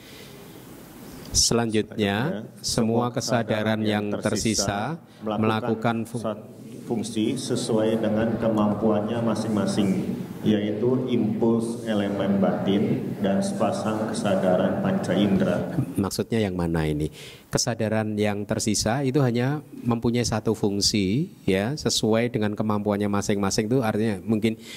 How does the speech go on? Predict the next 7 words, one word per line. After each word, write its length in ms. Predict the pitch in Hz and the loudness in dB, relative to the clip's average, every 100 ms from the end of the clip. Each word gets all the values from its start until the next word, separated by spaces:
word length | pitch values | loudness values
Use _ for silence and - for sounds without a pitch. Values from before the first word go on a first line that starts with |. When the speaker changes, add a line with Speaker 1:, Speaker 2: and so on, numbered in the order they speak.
| - | -8
Speaker 1:
sesuai 400 | - 120 117 113 | -2 0 2 0
dengan 160 | 110 101 | 0 0
wilayahnya 560 | 104 101 98 95 98 | 2 2 0 0 -2
masing-masing, 720 | 95 92 98 95 92 - 110 160 | 0 0 0 2 0 2 0 2
bidangnya 480 | 107 95 92 95 | 0 0 -2 -2
masing-masing, 720 | 92 95 104 92 92 - 139 180 | -2 -2 -2 0 0 2 2 2
yaitu 480 | 90 90 131 156 | 2 2 2 2